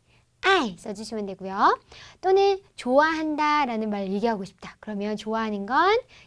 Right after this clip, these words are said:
시환, 시환 쓰시면 돼요. 그래서 좋아해요. "나 너 좋아해." "我喜欢你." 한 번 더. "我喜欢你." "我喜欢你." 이렇게 고백해 주시면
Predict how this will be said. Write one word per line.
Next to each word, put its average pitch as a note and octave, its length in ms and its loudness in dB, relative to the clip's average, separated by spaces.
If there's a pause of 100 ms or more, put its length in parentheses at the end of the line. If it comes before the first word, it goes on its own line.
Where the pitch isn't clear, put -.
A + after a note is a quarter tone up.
시환, G#3 1160 -8 (500)
시환 A3+ 1120 -6
쓰시면 G#3 380 -10
돼요. F3+ 180 -20
그래서 C#4 240 -6 (240)
좋아해요. D#4+ 560 0
"나 C#4+ 140 -2
너 C4+ 180 0
좋아해." B3+ 1080 -2 (380)
"我喜欢你." A3 2500 -2
한 G3+ 200 -10
번 - 0 -
더. C4+ 80 2 (500)
"我喜欢你." A#3+ 1700 0 (460)
"我喜欢你." A3 1300 -2
이렇게 G#3 380 -6
고백해 G3 460 -8
주시면 F#3 340 -12